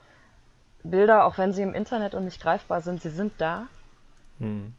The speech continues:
Speaker 1: Selbst wenn man sie selbst nicht veröffentlicht. Und man sollte immer das Portfolio produzieren, in dem man arbeiten möchte.
Speaker 2: Mhm.
Speaker 1: Ja. Ich hoffe, ich hab die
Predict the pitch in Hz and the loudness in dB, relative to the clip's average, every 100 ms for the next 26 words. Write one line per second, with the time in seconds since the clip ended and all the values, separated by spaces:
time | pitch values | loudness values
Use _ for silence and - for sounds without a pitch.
0 | - - 165 175 175 - 185 185 185 170 | -20 -18 -2 0 0 -2 0 2 0 0
1 | 170 175 - 185 - - 175 - 165 - | 0 0 -6 -8 -8 -10 -8 -8 -10 -10
2 | 170 - - - 165 170 - - - - | -12 -12 -16 4 4 6 4 2 0 0
3 | - - - - 175 170 180 190 208 214 | -2 -2 -2 0 2 4 4 2 4 4
4 | 202 202 - 196 - 202 196 196 180 - | 6 4 2 -4 -2 0 2 0 -2 -4
5 | 175 - 196 190 190 185 190 - - - | -4 -4 0 2 2 -2 -6 -10 -20 -20
6 | - 175 175 165 170 160 165 151 156 156 | -10 -6 -4 -4 -2 -2 -2 -4 -8 -10
7 | - - 165 - - - - 123 107 117 | -12 -14 -16 -18 -20 -20 -8 -6 -6 -10
8 | - - - - _ - - - - - | -14 -20 -20 -20 _ -20 -20 -20 -20 -20
9 | - - - - - - - - - - | -20 -20 -20 -20 -20 -20 -20 -20 -20 -20
10 | - - - 147 - - - - - _ | -20 -20 -20 -20 -20 -20 -20 -20 -20 _
11 | - - _ _ _ - - - - - | -20 -20 _ _ _ -20 -20 -20 -20 -16
12 | - 185 190 - 185 - - | -4 -4 -4 -8 -12 -10 -12